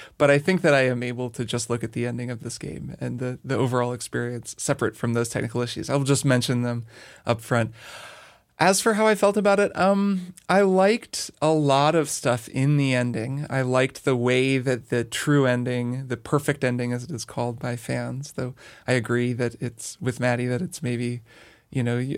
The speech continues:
you could make an argument for any of these endings being just as good as that one. Um, I like the way that that's doled out to you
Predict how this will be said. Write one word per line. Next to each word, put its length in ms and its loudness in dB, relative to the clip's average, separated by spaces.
you 160 2
could 180 4
make 160 6
an 80 4
argument 360 2
for 120 0
any 140 4
of 80 0
these 180 -2
endings 420 -4
being 520 -6
just 260 -2
as 160 0
good 220 -2
as 160 -4
that 220 -2
one. 260 -6
Um, 380 2
I 80 6
like 160 6
the 80 2
way 100 4
that 140 0
that's 240 -2
doled 260 -2
out 240 -2
to 140 -6
you 420 -4